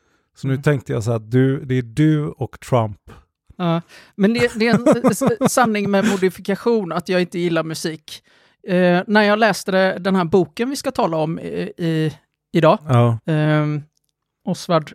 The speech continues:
Speaker 2: eh, Osvald Spenglers, eh, Västerlandets undergång,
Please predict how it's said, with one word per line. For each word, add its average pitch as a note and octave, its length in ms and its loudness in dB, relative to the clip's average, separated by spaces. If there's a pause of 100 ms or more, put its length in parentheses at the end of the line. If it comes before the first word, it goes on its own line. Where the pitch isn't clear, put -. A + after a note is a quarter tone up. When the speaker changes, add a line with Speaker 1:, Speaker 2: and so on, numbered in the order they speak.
(160)
Speaker 2:
eh, F3 240 -2
Osvald E3 360 -8
Spenglers, D#3+ 760 -6
eh, D#3 260 -2
Västerlandets E3+ 680 0
undergång, F3 360 2